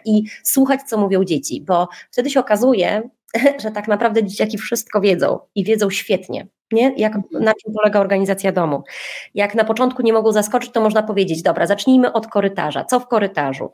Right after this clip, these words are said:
Speaker 1: Potem co w kuchni? Co w łazience? Co w waszym pokoju? Co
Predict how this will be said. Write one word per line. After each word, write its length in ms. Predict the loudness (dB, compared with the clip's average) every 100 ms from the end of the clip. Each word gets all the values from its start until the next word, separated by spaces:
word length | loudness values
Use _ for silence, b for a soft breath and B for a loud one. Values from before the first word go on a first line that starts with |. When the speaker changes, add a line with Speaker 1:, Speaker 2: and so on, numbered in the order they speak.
| -8
Speaker 1:
Potem 280 | -4 -2 -2
co 280 | 0 0 -2
w 100 | -6
kuchni? 460 | -8 -6 -6 -12 -8
Co 200 | -2 0
w 60 | 2
łazience? 720 | 2 2 0 -4 -6 -4 -4 0
Co 160 | -2
w 100 | 0
waszym 320 | 0 0 -2
pokoju? 480 | -2 -4 -2 -2 -2
Co 440 | -2 0 2 2